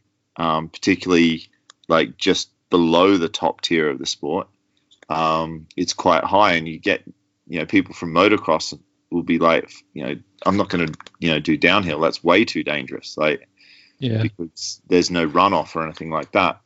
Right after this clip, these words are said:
Speaker 1: Um, but when you're in the middle of it and you, it's like any risk taking, I think it gets rationalized and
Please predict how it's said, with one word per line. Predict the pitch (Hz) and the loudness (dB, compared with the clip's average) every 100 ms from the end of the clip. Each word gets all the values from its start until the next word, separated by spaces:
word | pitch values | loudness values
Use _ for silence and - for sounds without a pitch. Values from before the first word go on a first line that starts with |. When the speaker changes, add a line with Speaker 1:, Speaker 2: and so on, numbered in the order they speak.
| - | -2
Speaker 1:
Um, | 90 87 85 85 82 _ _ _ _ _ _ _ | 2 2 0 -4 -10 _ _ _ _ _ _ _
but | - | 2
when | 90 127 | 4 6
you're | 135 | 4
in | 123 | 2
the | 110 | 0
middle | 104 131 143 | 2 4 6
of | |
it | 147 160 | 4 2
and | - 101 | 0 -2
you, | 101 98 92 95 98 - - | 0 2 2 0 -4 -10 -12
it's | 98 | 0
like | 131 131 | 2 4
any | 117 139 | 2 0
risk | 135 135 - | 0 -2 0
taking, | 120 98 90 | -2 -2 -4
I | 85 | -8
think | - 87 | -6 -6
it | 85 | -2
gets | 104 - - | -2 0 0
rationalized | 98 101 107 104 101 107 101 | 0 -2 -6 -2 0 -2 -4
and | - 90 90 87 | -2 -2 -2 -4